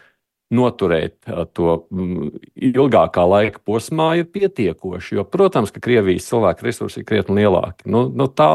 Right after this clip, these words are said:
tas ir, viņi var atļauties savas dzīvības nevērtēt. Ukraiņiem vēl viena mobilizācija, mēs redzam, Zelenskis nav bijis gatavs šobrīd, ā, izsludināt lielāku mobilizāciju. Līdz ar to tas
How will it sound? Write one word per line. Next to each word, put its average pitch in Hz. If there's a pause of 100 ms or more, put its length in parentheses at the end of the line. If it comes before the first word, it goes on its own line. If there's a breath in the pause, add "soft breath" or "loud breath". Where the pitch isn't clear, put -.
tas -
ir, 175
viņi 117
var 143
atļauties 101
savas 95
dzīvības 92
nevērtēt. 87 (580 loud breath)
Ukraiņiem 151
vēl 151
viena 127
mobilizācija, 147
mēs 147
redzam, 165
Zelenskis 104
nav 139
bijis 113
gatavs 101
šobrīd, 87
ā, 92
izsludināt 85
lielāku 82
mobilizāciju. - (500 loud breath)
Līdz 131
ar 113 (100)
to 147
tas 180